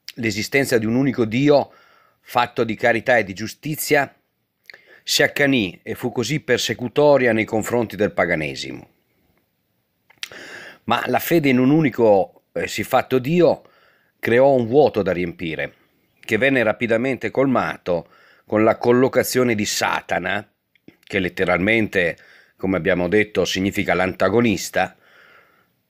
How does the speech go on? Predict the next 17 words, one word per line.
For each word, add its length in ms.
signore 480
del 140
regno 500
delle 320
tenebre 640
e 140
delle 220
ombre. 500
Il 120
mondo 280
pagano 520
venne 240
in 80
questo 240
modo 540
rapidamente 640
liquidato. 960